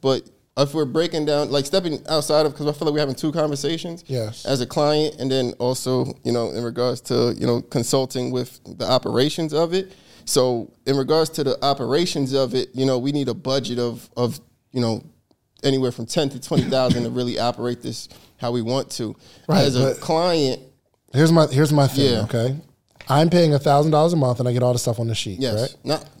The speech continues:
Speaker 1: yes.
Speaker 2: Magazine,
Speaker 1: Have it all.
Speaker 2: E P K spread for twenty-four, networking events, product placement, social media promotion. Who's promoting it on social, my business on social media when I give you this thousand dollars a month?
Speaker 1: Who?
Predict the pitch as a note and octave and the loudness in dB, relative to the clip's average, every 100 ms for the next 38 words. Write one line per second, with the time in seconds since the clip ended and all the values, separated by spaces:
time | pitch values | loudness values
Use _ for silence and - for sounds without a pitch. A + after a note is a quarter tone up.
0 | _ _ B2 G#2+ - - - B2+ C#3+ D#3 | _ _ -2 -2 -4 -12 -10 0 4 4
1 | C#3+ D3 D#3 D#3+ C3 D3 - D#3 - D#3 | 4 4 4 4 2 2 2 0 2 2
2 | D3 - D3 C#3+ D#3+ D#3+ C#3 B2 D3 C#3+ | 2 -2 0 4 4 2 -2 -2 0 0
3 | - D3 E3+ E3+ - - B2 D3+ D3+ D3 | 2 4 4 2 -4 -14 -2 0 2 2
4 | D3+ C#3 B2+ D3 D#3 - - D3 E3+ F3 | 2 0 2 0 0 -6 0 4 4 0
5 | D3+ D3 C3+ C#3+ C#3+ E3 - - _ - | 0 0 0 0 0 0 -6 -20 _ -16
6 | - F3 F3 F3 E3+ E3 F3 E3+ E3+ D#3+ | -2 2 2 2 4 4 4 4 2 2
7 | D3+ D#3+ D3 C#3 B2+ D#3 _ _ _ _ | 4 4 2 0 -2 -4 _ _ _ _
8 | _ _ _ _ - F3+ F#3+ F#3 - - | _ _ _ _ -2 2 2 0 -4 -6
9 | D#3+ D#3 D#3 C#3 C3 _ - B2+ C3+ B2 | -2 0 0 -4 -10 _ -8 -4 -4 -4
10 | B2+ B2+ B2 B2+ B2 A#2 A#2+ A#2 _ - | -6 -4 -4 -2 -4 -4 -6 -10 _ -8
11 | B2 B2 A#2+ G#2+ G2+ A2 A2+ B2+ A#2+ A2 | -6 -4 -4 -4 -4 -4 -2 -2 -2 -4
12 | - A2 G#2 G#2 G2 G2+ G2 F#2 - _ | -4 -2 -2 -4 -6 -8 -10 -12 -18 _
13 | _ _ _ _ _ _ _ - C#3+ F3+ | _ _ _ _ _ _ _ -4 -2 -2